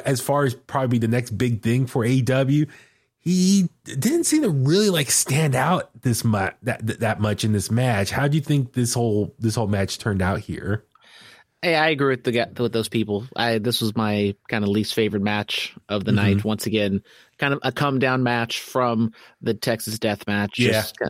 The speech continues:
Speaker 2: the two be-, beefy men bumping meat match. And
Speaker 1: <laughs>
Speaker 2: yeah, I mean, I think you could have gone either way, especially with Powerhouse Hobbs, uh, sitting in the rafters or sitting in the luxury box waiting,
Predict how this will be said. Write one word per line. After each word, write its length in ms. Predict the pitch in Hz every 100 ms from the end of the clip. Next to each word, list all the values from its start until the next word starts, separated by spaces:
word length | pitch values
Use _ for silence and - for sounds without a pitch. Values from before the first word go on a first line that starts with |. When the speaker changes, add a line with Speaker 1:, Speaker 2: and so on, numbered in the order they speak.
| - _ -
Speaker 2:
the 120 | 110
two 400 | - 165 139 110 _ _ -
be-, 200 | 131 - -
beefy 220 | 127 120
men 200 | 117 113
bumping 340 | 117 113 110
meat 180 | 107 98
match. 380 | 107 107 107 -
And 220 | 98 98 - - 110 - -
Speaker 1:
<laughs> 400 | 120 123 - 101
Speaker 2:
yeah, 280 | 131 190 - _
I 120 | - 185
mean, 200 | 180 170
I 120 | 175
think 180 | 220 180
you 80 |
could 160 | 147 170
have 60 | 175
gone 180 | 175
either 180 | 175 165
way, 160 | 151 151
especially 440 | 135 135 123 139
with 280 | 123 120 -
Powerhouse 460 | - 117 110 113 -
Hobbs, 420 | 113 110 107 -
uh, 140 | 107
sitting 260 | - 135 113
in 60 |
the 100 | 113
rafters 460 | 107 110 107 110 101
or 60 | 104
sitting 200 | 143 120
in 80 |
the 80 | 110
luxury 320 | 110 113 -
box 340 | 107 107 107 -
waiting, 360 | 110 92 107